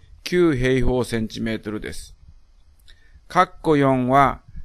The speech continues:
三個の四角形が四つ分あります。だから、三かける四で十二平方センチメートルです。一つ分が同じで、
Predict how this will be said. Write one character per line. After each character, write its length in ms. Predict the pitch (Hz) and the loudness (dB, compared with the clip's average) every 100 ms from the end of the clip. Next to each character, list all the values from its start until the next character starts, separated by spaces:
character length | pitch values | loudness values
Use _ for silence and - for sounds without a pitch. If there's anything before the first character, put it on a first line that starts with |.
| - - | -14 -16
三 380 | - 165 185 | -2 0 0
個 160 | 170 175 | -2 -2
の 120 | 170 | 0
四 160 | 151 - | -2 0
角 260 | 151 147 | 2 2
形 340 | - 139 131 127 | 0 -2 0 2
が 340 | 139 139 - - - - | 2 2 0 -10 -20 -8
四 240 | 127 151 | 2 4
つ 340 | 160 - 165 170 | 2 -6 -4 -4
分 340 | 160 180 175 | -2 -2 0
あ 80 | 135 | 0
り 80 | 110 | 0
ま 140 | 104 | -4
す。 240 | 87 - - - - - - - - - - - | -6 -8 -14 -18 -20 -20 -20 -20 -20 -18 -20 -2
だ 140 | 151 | 0
か 160 | 160 156 | 4 4
ら、 320 | 156 147 - | 6 4 2
三 380 | - 175 180 175 | 0 2 2 0
か 160 | 165 | -2
け 180 | 131 139 | 0 0
る 160 | 131 123 | 0 0
四 300 | 127 127 117 | 0 -2 -2
で 320 | 139 143 - - - - | 0 0 -4 -20 -20 -16
十 320 | 117 156 175 | -2 2 4
二 180 | 175 175 | 2 0
平 300 | 135 143 143 | 0 2 2
方 220 | 139 135 | 2 0
セ 180 | 131 135 | 0 -2
ン 100 | 127 | -2
チ 120 | 120 | -4
メ 200 | 123 117 | -4 -4
ー 20 | 113 | -4
ト 120 | 117 | -6
ル 120 | 110 | -8
で 100 | 87 | -10
す。 220 | - - - - _ - - - - - - - - - - - - | -12 -18 -20 -20 _ -20 -20 -20 -20 -20 -20 -20 -20 -20 -20 -20 -18
一 320 | - - 202 | -6 2 2
つ 200 | 202 208 | 2 -2
分 260 | 196 208 202 | -2 -2 0
が 260 | 190 175 | 2 4
同 180 | 160 156 | 4 2
じ 120 | 139 | 2
で、 380 | 135 151 135 - | 2 4 4 -4